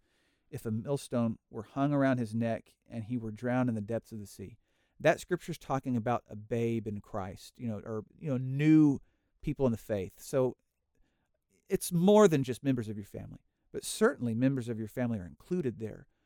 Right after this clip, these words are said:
So if you are neglecting your family to the, their detriment, it would be better for you to have a millstone hung around your neck. So we're wanting to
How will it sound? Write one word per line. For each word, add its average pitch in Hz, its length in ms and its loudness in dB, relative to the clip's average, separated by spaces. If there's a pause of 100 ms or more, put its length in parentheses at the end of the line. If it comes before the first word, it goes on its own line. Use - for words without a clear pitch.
(120)
So 143 160 2
if 131 120 2
you 196 160 4
are 131 360 8 (840)
neglecting 143 800 2
your 123 140 0
family 113 580 -4 (100)
to 147 120 -8
the, 123 140 -6 (240)
their 135 160 2
detriment, 113 800 -4 (480)
it 143 140 -2
would 131 120 -4
be 117 100 -4
better 131 280 0
for 123 200 -8
you 110 320 -4
to - 120 -20
have 113 180 -6
a 104 40 -6
millstone 110 440 -6
hung 110 200 -4
around 107 180 -4
your 104 100 -6
neck. 104 380 -8 (440)
So 135 340 -2
we're 135 240 0
wanting 139 360 0
to - 180 -14